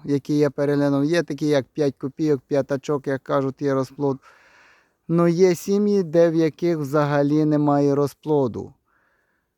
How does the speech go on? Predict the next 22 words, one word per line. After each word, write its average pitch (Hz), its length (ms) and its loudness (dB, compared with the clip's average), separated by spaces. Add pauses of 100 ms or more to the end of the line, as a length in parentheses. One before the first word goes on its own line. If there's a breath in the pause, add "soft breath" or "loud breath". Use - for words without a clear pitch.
(500)
Але 165 280 4
ті 208 240 -6
сім'ї, 208 460 2
де 180 180 2
багато 180 480 0
розплоду, 170 560 -2
це 175 260 0
я 165 120 2
ж, - 180 -14
я 160 220 0
ж 160 180 -10
вважаю, 170 220 0
що - 80 -14
це 165 140 0
проблемні, 170 1000 0
проблемні 160 640 0
сім'ї. 127 640 -2 (240)
Якщо 151 440 0
їм 170 360 0
не 156 180 2
допомогти, 151 920 0
сім'я 147 640 0